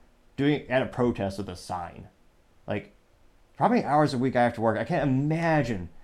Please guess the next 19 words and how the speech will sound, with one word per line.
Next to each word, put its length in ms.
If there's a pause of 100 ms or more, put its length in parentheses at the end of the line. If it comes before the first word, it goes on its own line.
(300)
having 240
time 340
dedicated 500
to 60
go 160
out 400
for 300 (600)
such 220
a, 40
you 140 (160)
know, 380
a 60
lot 180
of 60
these 120
random, 480
seemingly 360
random 480
protests. 680